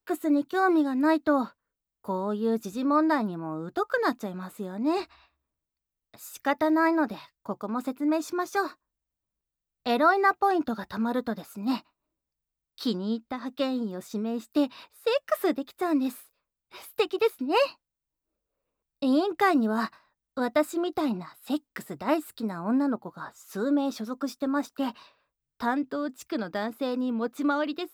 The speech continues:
セックスの手ほどきをして回っているんです。この子良かったなーって女の子と出会えたら、ポイントを使うことで指名することができるんですよ。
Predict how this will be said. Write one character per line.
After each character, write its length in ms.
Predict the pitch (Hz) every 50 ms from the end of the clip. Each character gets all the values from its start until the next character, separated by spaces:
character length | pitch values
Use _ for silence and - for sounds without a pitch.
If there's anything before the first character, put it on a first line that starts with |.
| _
セ 80 | - 392
ッ 40 | 392 -
ク 80 | - -
ス 120 | - 302
の 100 | 240 220
手 120 | 220 - 226
ほ 120 | 233 415
ど 120 | 466 523 466
き 140 | - - 302
を 80 | 233
し 80 | 220 -
て 100 | - 269
回 240 | 240 247 240 254 269
っ 20 | 262
て 200 | - 311 320 330
い 40 |
る 120 | 311 370 392
ん 60 | 381
で 120 | 349 349
す。 200 | 302 - - _ _ _ _ _ _ _ _ _ _ _ _ _ _ -
こ 160 | - 247 226
の 160 | 233 262 254
子 220 | 254 - - 185
良 180 | 165 180 277 311
か 140 | - 349 339
っ 60 | 311 _ _
た 120 | - 214
な 140 | 196 214 294
ー 20 | 370 403 415 415 415
っ 40 | - _ _ _ _
て 240 | - 285 262 226 208
女 300 | 214 220 233 247 247 247
の 100 | 233 220
子 140 | - 196
と 120 | - 180 160
出 180 | - 180 196
会 100 | 208 240
え 40 | 247
た 140 | 254 - 180
ら、 180 | - 254 240 - - - _ _ _ _ _ _ _ _
ポ 160 | 247 202 214
イ 120 | 240 247
ン 60 | 254
ト 180 | 254 285 269 285
を 60 | 285
使 300 | - - - - 311 311
う 60 | 311
こ 120 | 302 339 339
と 100 | - 349
で 220 | 285 208 180 156 - - -
指 80 | 247 220
名 160 | 262 302 370
す 80 | - -
る 160 | 440 480 480
こ 100 | - 523
と 120 | 523 587 554 508
が 60 | -
で 100 | 320 302
き 140 | - 370 359
る 100 | 370 349
ん 40 |
で 100 | 320 302
す 140 | - - 269
よ。 320 | 262 262 285 285 247 220